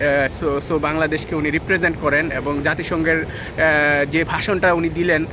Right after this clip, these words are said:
আজকে, সেটাও একটা মাইলস্টোন। So আমরা, আহ, বি-, প্রবাসীরা এখন খুবই আশাবাদী যে উনি কিছু, এমন কিছু স্টেপ নেবেন এবং নিচ্ছেনও। আমি ধন্যবাদ জানাতে চাই,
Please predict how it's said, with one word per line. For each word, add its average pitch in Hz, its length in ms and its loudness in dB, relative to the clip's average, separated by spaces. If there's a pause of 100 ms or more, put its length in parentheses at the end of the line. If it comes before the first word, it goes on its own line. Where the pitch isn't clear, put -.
(240)
আজকে, 165 300 -4
সেটাও 165 360 0
একটা 147 600 2 (180)
মাইলস্টোন। 156 760 -2 (440)
So 196 60 2 (280)
আমরা, 190 540 4 (140)
আহ, 165 120 0 (120)
বি-, 185 180 -2
প্রবাসীরা 202 520 4
এখন 190 460 2 (220)
খুবই 240 240 2
আশাবাদী 180 500 2
যে 170 100 0
উনি 170 220 -2
কিছু, 190 340 -4 (420)
এমন 214 280 2
কিছু 214 200 -4
স্টেপ 220 380 2
নেবেন 196 380 2 (180)
এবং 190 200 2
নিচ্ছেনও। 208 480 2
আমি 175 480 0
ধন্যবাদ 202 340 2
জানাতে 196 280 -2
চাই, 156 200 0